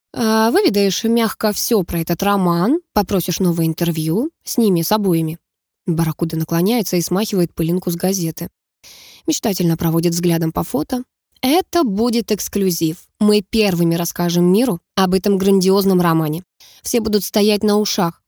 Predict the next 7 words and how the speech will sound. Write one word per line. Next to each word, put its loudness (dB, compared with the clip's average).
Шоу-бизнес, 2
конкуренты, 0
поклонники, 0
все». -2
«Аллочка, 0
это 0
гениально!» 4